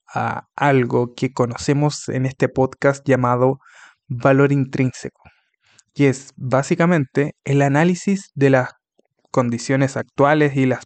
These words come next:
per-, perspectivas de futuro de este activo que estamos analizando.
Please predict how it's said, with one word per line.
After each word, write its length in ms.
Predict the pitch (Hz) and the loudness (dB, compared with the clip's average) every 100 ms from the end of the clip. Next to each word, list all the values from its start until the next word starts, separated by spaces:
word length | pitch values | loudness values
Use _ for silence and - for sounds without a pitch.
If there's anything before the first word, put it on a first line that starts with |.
| _ | _
per-, 240 | 135 127 _ _ _ | -2 -2 _ _ _
perspectivas 640 | - 127 - 127 - 143 160 | -4 -4 -2 -6 0 0 2
de 120 | 135 | 0
futuro 500 | 139 131 143 165 147 | -2 -2 2 4 4
de 320 | 120 123 120 - _ | 2 0 -2 -8 _
este 320 | - 123 - | -10 -6 -2
activo 380 | 127 - 143 131 | -4 2 4 4
que 60 | 131 | 0
estamos 340 | - 131 127 | -2 -2 -2
analizando. 560 | 131 127 127 139 120 | 0 0 -2 -2 -4